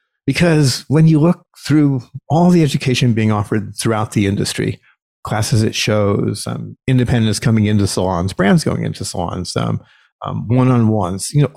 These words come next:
all the different education that happens, and also, you know, the education that's online. I would argue really strongly that eighty percent of all that education is technical, is technical. And at best, at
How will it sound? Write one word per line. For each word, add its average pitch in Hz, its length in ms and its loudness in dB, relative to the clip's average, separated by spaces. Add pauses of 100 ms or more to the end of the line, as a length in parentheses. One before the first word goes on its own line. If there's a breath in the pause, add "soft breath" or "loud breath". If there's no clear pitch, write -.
all 180 140 -2
the 185 100 4
different 147 340 -2
education 110 520 -2
that 104 100 -2
happens, 107 400 -2
and 156 140 2
also, 214 500 2
you 185 140 -2
know, 190 100 4
the 180 100 2
education 160 480 2
that's 151 200 0
online. 156 500 0 (160)
I 165 220 2
would 170 140 4
argue 147 280 2
really 143 220 4
strongly 131 320 0
that 123 160 0
eighty 131 320 2
percent 135 520 0
of 110 140 0
all 120 160 2
that 123 160 2
education 117 760 0 (440 loud breath)
is 123 540 0
technical, 98 640 -6 (680)
is 127 260 0
technical. 104 680 -2
And 120 320 0
at 107 240 -4
best, - 640 -4
at 120 80 -2